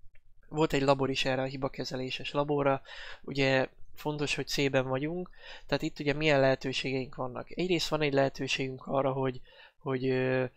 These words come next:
visszatérjünk valami hibakóddal. Ez lesz most, amit, amit csinálni fogunk. Ö, tehát egy ilyen mínusz egyen visszatérünk, kilép a program, nem cifrázzuk. A másik dolog az, hogy valamilyen globális változót beállítunk valamilyen,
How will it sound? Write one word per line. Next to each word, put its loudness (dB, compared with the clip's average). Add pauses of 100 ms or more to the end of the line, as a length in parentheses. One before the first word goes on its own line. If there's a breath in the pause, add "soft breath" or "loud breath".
(220 soft breath)
visszatérjünk 0
valami -2
hibakóddal. -2 (240)
Ez -4
lesz 0
most, -4
amit, -6
amit -6
csinálni -4
fogunk. -6 (560 loud breath)
Ö, 0 (440)
tehát -2
egy 2
ilyen 2
mínusz -2
egyen -4
visszatérünk, 0
kilép 0
a -6
program, -4
nem -4
cifrázzuk. -8 (340 loud breath)
A -10
másik 0
dolog 4
az, 2
hogy -2
valamilyen 2
globális 2
változót -2
beállítunk 0
valamilyen, -2